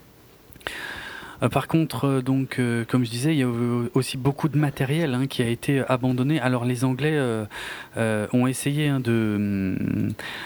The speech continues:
comment, de, de, de saboter, euh, une grande majorité de, de ce matériel, mais, euh, ils ont pas pu tout saboter. Euh, et, euh, les chiffres sont quand même impressionnants parce que, euh, là, je parle de la région de Dunkerque dans son ensemble, hein, mais en gros, ce qui a été, euh, abandonné, c'est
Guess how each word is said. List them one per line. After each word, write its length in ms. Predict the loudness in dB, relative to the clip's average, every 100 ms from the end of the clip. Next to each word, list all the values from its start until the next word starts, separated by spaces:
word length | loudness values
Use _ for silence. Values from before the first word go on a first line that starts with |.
| -6
comment, 260 | 2 4 4
de, 220 | 2 0
de, 180 | 2 0
de 180 | 2 0
saboter, 600 | 2 0 2 2 0 2
euh, 400 | 0 0 0 0
une 140 | 0
grande 200 | 2 2
majorité 480 | 2 0 -2 0 0
de, 300 | 2 -2 0
de 100 | -2
ce 140 | 0 0
matériel, 480 | 0 0 2 0 -4 -10 -12 -2
mais, 440 | 2 4 2 2 0
euh, 260 | -2 -2 -4 -4 -4 0
ils 160 | 0
ont 60 | 2
pas 180 | 0 -2
pu 240 | -4 -6
tout 320 | -2 -2 0
saboter. 560 | -2 0 0 2 2 2 -4 -12 -12 -10 -2
Euh, 600 | 0 2 0 0 0 0
et, 220 | 0 2 2
euh, 60 |
les 120 | 2
chiffres 440 | 0 -2 -4 -4 -4
sont 240 | -2 -4 0
quand 100 | 2
même 140 | 2 0
impressionnants 600 | -2 0 -2 2 0 0
parce 200 | -4 -2
que, 140 | 0
euh, 460 | 0 2 0 0 2
là, 140 | 2
je 80 | 2
parle 180 | 0 2
de 80 | 0
la 160 | 0
région 420 | 2 2 2 2 2
de 80 |
Dunkerque 340 | 0 0 0 2
dans 120 | -2
son 180 | 2 0
ensemble, 400 | 2 2 2 2
hein, 60 |
mais 240 | 0 0 0
en 200 | 2 0
gros, 280 | 2 2 2
ce 100 | -2
qui 140 | 0
a 80 | 0
été, 320 | 0 0 0
euh, 220 | 0 -2
abandonné, 560 | 0 2 2 2 2 0
c'est 300 | 0 -2